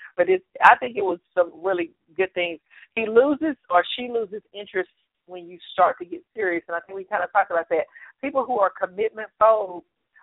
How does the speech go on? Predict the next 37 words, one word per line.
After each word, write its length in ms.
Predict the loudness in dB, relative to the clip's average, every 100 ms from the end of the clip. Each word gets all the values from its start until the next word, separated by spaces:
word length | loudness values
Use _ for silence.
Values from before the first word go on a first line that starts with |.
| -4
love 420 | 4 6 6 6
the 80 | 0 -4 2
chase, 300 | 4 2 -10 _ _ _ _ _ _ _
but 100 | -10
once 240 | 0 0 0
they 120 | -2 -2
get 260 | 0 0 -2 -10
you, 200 | -12 -14 _ _ _ _ -4
they 160 | -2
get 300 | -2 -4 -4
very 360 | -6 -4 -4 -4
bored. 480 | -4 -6 -6 -12 -18 _ _ _ _ 0
They 120 | 0
love 640 | 6 8 8 6 0 0 -4 -4
trying 280 | -2 -2 -4
to 120 | -10 _
catch 280 | -2 -2 -4
you 240 | -12 -4 -2
at 160 | -2
the 80 | -4
moment 460 | -4 -4 -4 -10 -12
and 120 | -12 0
ravish 340 | 2 2 -2 -10
you 180 | -10 -8
and 140 | -8 -6
do 120 | 2
all 140 | 2
of 80 | 2
this 120 | -6 -4
extra 320 | -2 -2 -4 -20 _
stuff, 280 | 2 2 0 _ _ _ _ -8
but 80 |
then 180 | -4 -2
on 160 | -2 -4
a 40 |
regular 440 | -4 -4 -4 -6 -2
day, 340 | -2 -2 -4